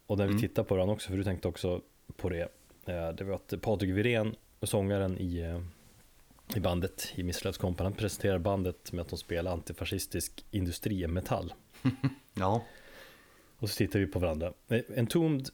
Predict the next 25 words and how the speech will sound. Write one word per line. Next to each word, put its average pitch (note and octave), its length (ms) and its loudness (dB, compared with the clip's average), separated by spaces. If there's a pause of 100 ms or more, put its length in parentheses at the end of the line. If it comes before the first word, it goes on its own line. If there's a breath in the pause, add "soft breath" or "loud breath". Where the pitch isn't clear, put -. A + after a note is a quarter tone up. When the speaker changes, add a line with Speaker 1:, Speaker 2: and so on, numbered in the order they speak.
Speaker 1:
sa G2+ 200 2
ju F#2+ 60 4
samma G2+ 220 4
sak A2 400 0
i, G#2 40 2
i G2 380 2
Malmö G2+ 380 2
nyligen, E2+ 380 2
eller F#2+ 220 4
så G2 160 -2
sa, F2 360 2 (300)
jag G2+ 100 -6
tror C#3 160 6
Uffe G#2+ 200 2
Sedlund G2+ 460 4 (440)
som - 180 -6
sa E3 180 -2
det, E3+ 140 -2 (260)
<clears throat> - 1400 -2
att - 140 -6
Entombed F2+ 300 0
spelar F#2 220 0
antifascistisk - 880 -6 (640)
<clears throat> D3+ 640 2
dödsmetall. G2+ 800 0